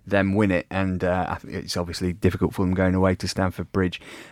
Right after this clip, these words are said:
Um, it'd be great for Eddie Howe to win a trophy, particularly if, you know, if he is gonna replace Maurizio Pochettino one day. What will the likes of Harry Kane think about him coming into the dressing room? It would only be the League Cup, but he could say, "Hey, I've got a trophy in the cabinet."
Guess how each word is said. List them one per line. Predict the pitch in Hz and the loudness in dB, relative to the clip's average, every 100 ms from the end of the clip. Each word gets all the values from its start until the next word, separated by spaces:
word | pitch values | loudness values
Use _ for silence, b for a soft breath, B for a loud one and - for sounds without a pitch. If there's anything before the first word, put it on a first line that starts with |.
| - | -4
Um, | 90 90 - | 0 0 0
it'd | 110 | 0
be | 104 | 0
great | 104 123 120 | 0 0 0
for | - | 0
Eddie | 104 95 | 0 2
Howe | 92 92 87 | 2 2 0
to | - | -2
win | 92 90 | -2 -2
a | |
trophy, | 90 95 92 92 | -2 -2 -2 -4
particularly | - - 127 104 | -6 -4 0 0
if, | 92 | 0
you | - 110 | 0 2
know, | 104 | 4
if | 104 | 4
he | 135 131 | 6 6
is | 131 | 4
gonna | 110 98 90 90 | 4 2 2 0
replace | 92 - 101 95 | -2 2 2 2
Maurizio | 101 95 - 95 | 0 0 0 -2
Pochettino | 104 95 95 107 101 92 | -2 -4 -2 0 0 0
one | 92 92 | -2 -4
day. | 90 90 92 B B B | -2 -2 -2 B B B
What | 101 | 2
will | 90 | 2
the | 95 | 2
likes | 95 90 - | 2 2 -4
of | |
Harry | 95 92 92 | -4 -2 -2
Kane | - 95 95 | 0 0 0
think | 90 95 | -2 -2
about | 95 82 | 0 0
him | 92 | 0
coming | - 95 | -2 -4
into | 92 92 | -2 -4
the | 95 | -6
dressing | 92 92 - | -4 -4 -4
room? | 95 95 - | -4 -6 0
It | 135 - | 0 2
would | 95 | 2
only | 95 95 | 4 2
be | 92 | 0
the | 92 | 0
League | 95 95 90 | 0 0 2
Cup, | 107 - | 0 0
but | 95 | -2
he | 92 | -4
could | 95 | -8
say, | - 95 | -6 -4
"Hey, | 90 90 85 B B B | -2 -2 -4 B B B
I've | 85 | -6
got | 90 107 | 0 0
a | |
trophy | 90 104 98 - | 2 2 2 0
in | 87 | -2
the | 90 | -2
cabinet." | - 87 85 90 | -2 -4 -2 -4